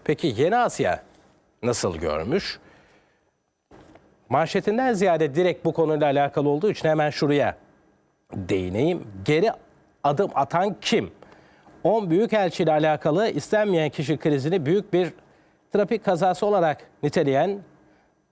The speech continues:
gazete A K P diyor. A K P'nin ilk Dışişleri Bakanı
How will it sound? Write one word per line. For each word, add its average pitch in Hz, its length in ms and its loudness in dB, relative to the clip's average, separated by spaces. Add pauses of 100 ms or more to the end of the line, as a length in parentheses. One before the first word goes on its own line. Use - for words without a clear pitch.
(480)
gazete 143 340 0
A 117 100 2
K 123 180 -4
P 117 200 -2
diyor. 131 380 -2
A 147 120 2
K 156 160 -2
P'nin 160 280 -2
ilk 151 200 -8
Dışişleri 127 460 -2
Bakanı 131 480 -2